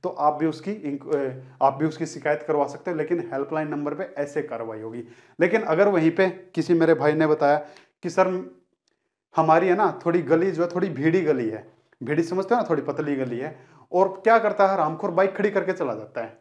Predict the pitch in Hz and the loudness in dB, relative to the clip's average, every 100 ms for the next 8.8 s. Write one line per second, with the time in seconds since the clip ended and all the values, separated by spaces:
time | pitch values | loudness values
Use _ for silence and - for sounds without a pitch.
0 | 143 180 220 202 208 196 170 170 139 107 | 2 4 4 2 2 0 -2 -4 -4 -6
1 | 107 127 117 _ _ _ - 262 262 185 | -10 -14 -18 _ _ _ 0 4 6 4
2 | 151 160 165 160 170 151 - _ _ _ | 2 -2 0 2 0 -2 -10 _ _ _
3 | _ _ _ _ _ _ _ - 151 180 | _ _ _ _ _ _ _ -2 4 6
4 | 170 156 160 156 160 170 151 160 143 143 | 6 4 2 2 0 0 -4 -6 -6 -8
5 | 151 160 165 151 175 156 185 185 - _ | -2 -2 -2 -4 -2 0 0 -2 -16 _
6 | 160 156 202 190 190 - 180 190 214 190 | -8 0 2 2 0 0 -2 0 -2 -2
7 | - - _ - 202 214 214 247 240 233 | -4 -10 _ -6 -2 2 4 4 2 2
8 | 226 220 220 202 214 180 143 143 | 4 4 4 2 0 0 -2 -4